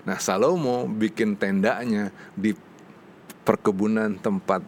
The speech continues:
si gadis sulam kerja. Gadis sulam yang hitam karena dia orang sederhana,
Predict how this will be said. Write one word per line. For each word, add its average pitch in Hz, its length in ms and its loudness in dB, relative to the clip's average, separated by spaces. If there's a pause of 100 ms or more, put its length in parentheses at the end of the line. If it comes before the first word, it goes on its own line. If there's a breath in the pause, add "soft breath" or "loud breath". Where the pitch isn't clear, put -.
(140)
si - 300 -2
gadis 92 400 -2
sulam 92 400 0
kerja. 90 480 -2 (240)
Gadis 104 320 2
sulam 101 240 2
yang 95 200 -2
hitam 101 440 0
karena 110 240 0
dia 98 160 2
orang 98 240 -2
sederhana, 98 640 -4